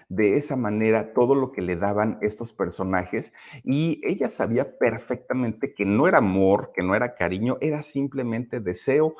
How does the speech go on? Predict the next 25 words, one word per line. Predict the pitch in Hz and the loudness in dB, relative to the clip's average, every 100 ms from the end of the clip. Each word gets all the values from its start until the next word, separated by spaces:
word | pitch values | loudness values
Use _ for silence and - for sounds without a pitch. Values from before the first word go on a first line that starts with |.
| - - | -16 -10
lo | 95 98 95 | -2 0 0
que | 104 - | -4 -2
había, | 101 101 147 190 120 | -4 -2 -2 -2 2
¿no? | 135 - | 0 2
Y | 123 | 0
era | 139 | 2
un | 180 | 0
intercambio. | 180 170 107 90 117 123 101 - - - | -2 -4 -6 -2 0 0 -2 -6 -16 -8
De | 110 | 2
hecho, | 143 160 | 4 4
mucha | 156 147 - | 0 -4 -10
gente | - 110 110 131 - 101 | -6 -4 -2 -2 -4 -4
en | 87 | -4
esos | 104 - - | -4 -8 -4
años | 101 98 95 - 104 | -2 -2 -4 -6 -6
le | 95 | -6
decían, | 90 92 120 110 110 110 _ | -6 -6 -2 0 0 -4 _
"Oye, | 104 117 | -6 -4
Anel, | 117 110 120 - | 0 0 -2 -6
es | 127 | -10
que | - | -8
no | - 156 | -10 -6
te | 139 | -4
das | 135 - | -6 -6
cuenta, | 107 98 110 | -4 -4 -4